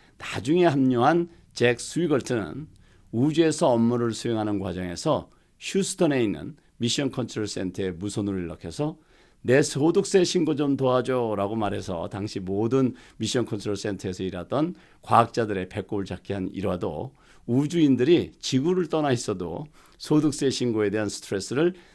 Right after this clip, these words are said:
내려놓지 못하고 있다는 단면을 보여주는 것이라고 볼 수 있습니다. 세금은 무덤까지 쫓아간다는 말이 있죠.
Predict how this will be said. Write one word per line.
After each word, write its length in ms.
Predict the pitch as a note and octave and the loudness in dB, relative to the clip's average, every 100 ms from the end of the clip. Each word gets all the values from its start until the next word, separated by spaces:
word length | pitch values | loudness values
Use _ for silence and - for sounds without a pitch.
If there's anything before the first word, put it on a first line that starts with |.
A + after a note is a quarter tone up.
| _ | _
내려놓지 600 | F2+ A#2+ C#3+ E3 D#3 D#3 | 4 4 6 4 4 2
못하고 400 | B2 A2+ A#2+ A2 | 0 0 -2 -2
있다는 500 | G2 G2+ C#3 D3 - _ _ | -2 0 2 2 0 _ _
단면을 500 | - A#2 E3 F#3 F3 | -4 0 4 4 4
보여주는 400 | C3 A#2 G2+ G2 | 4 0 0 -4
것이라고 580 | F2 F2 E2+ F#2 D3+ E3+ _ | -6 -8 -8 -4 -6 -6 _
볼 140 | G2+ | -6
수 120 | F2+ | -6
있습니다. 380 | F#2 F2 D#2+ D2 - _ _ _ _ _ _ _ _ _ _ _ _ _ - - - - | -8 -8 -10 -12 -20 _ _ _ _ _ _ _ _ _ _ _ _ _ -20 -20 -20 -8
세금은 640 | - C#3+ C#3+ E3+ G3+ G3 | 4 6 6 4 4 0
무덤까지 640 | G#2 B2+ D#3 E3 D3 C3+ | 0 4 4 4 0 0
쫓아간다는 720 | C3+ D#3 - D3+ C3+ A2+ G#2+ G2+ | -2 -4 -2 -2 0 0 0 0
말이 240 | F#2 D#2+ | -2 -4
있죠. 360 | G2 - C3 | -6 -4 -4